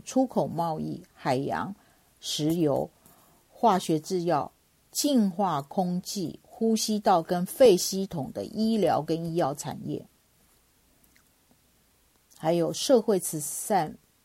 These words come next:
机构、宗教、身心灵这样所形成的基金会的产业，还有就是变化快速、回收快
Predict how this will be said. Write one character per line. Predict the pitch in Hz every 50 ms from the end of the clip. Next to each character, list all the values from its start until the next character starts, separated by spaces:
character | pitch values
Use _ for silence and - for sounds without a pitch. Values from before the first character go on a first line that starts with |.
| _ _ _ _ _
机 | - - - 196 196 202 190 -
构、 | - 208 180 147 - - _ _ _ _
宗 | _ - 196 190 196 202 202
教、 | 202 - 202 135 - - 165
身 | - - - 185 185 196
心 | 196 - 190 185 185 180 165
灵 | 156 127 110 127 - - _ _ _ _ _ _ _ _
这 | - 226
样 | 220 196 185
所 | 170 - - 165 143
形 | 139 - - 165 160 175 202 214
成 | - - 170 147 151 151 160
的 | 156 147
基 | 143 - - 247
金 | 233 233 240 240 240
会 | 233 - 226 175 - - - -
的 | - 147
产 | - - 151 - - -
业， | 156 151 - - - _ _ _ _ _ _ _ _ _ _ _ _ _ _ _ _ _ _ _ _ _ _ _ _ _ _ _ _ _ _ _ _ _ _ _ _ _ _ _ _ _ _ _
还 | - - - 196
有 | 196 180 175
就 | - 170 170
是 | - - 180 165
变 | - - 285 262 233 196 185
化 | 180 202 170
快 | 151 - - 190 160 151
速、 | - - - 165 - - -
回 | - 170 165
收 | 165 - 196 180
快 | - - - 175 147